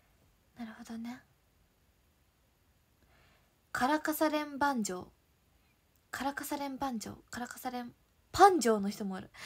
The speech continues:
あー。<laughs> えー、いろんな読み方あるんや。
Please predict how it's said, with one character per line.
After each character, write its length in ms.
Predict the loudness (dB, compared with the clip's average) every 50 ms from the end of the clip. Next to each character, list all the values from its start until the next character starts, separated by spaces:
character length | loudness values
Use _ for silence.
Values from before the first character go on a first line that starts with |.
| -12 -10 -2 2
あ 420 | 6 8 8 8 8 4 0 -4
ー。 40 | -12 -18 -16 -6 0 2 4 4 2 0 -10 _ _ _ _ _ _ _ _ _ _ _ _ _ _ _ _ _ _ _ _ _ _ _ _ -20 -20 -20 -20 _ _ _ _ _ _ _ _ _ _ _ _ _ _ _ _ _ _ _ _ _ _ _ _ _ _ _ _ _ _ _ _ _ _ _ _ _ _ -4
<laughs> 40 | -2
え 260 | 0 0 2 0 0
ー、 20 | 0
い 40 |
ろ 120 | -2 -2 0
ん 40 | 0
な 80 | 0
読 100 | 0 0
み 40 | 0
方 180 | -2 -2 -2 -2
あ 40 |
る 80 | -4 -4
ん 80 | -6 -8
や。 120 | -10